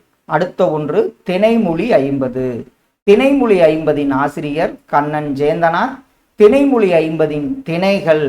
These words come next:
ஐந்து அகத்திணையை சார்ந்தது. திணைமொழி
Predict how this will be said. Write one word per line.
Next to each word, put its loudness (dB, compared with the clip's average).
ஐந்து -2
அகத்திணையை -2
சார்ந்தது. 0
திணைமொழி 0